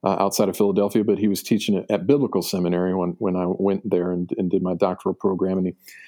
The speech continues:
he went up on the board and he, and he drew this sort of descending spiral.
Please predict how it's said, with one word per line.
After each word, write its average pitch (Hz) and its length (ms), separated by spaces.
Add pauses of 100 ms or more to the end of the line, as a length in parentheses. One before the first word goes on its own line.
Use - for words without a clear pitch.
(160)
he 135 60
went 160 140
up 147 100
on 131 100
the 117 60
board 131 440
and 113 100
he, 104 220
and 107 120
he 101 80
drew 120 380
this 110 180
sort 107 180
of 95 200
descending 110 560
spiral. 95 800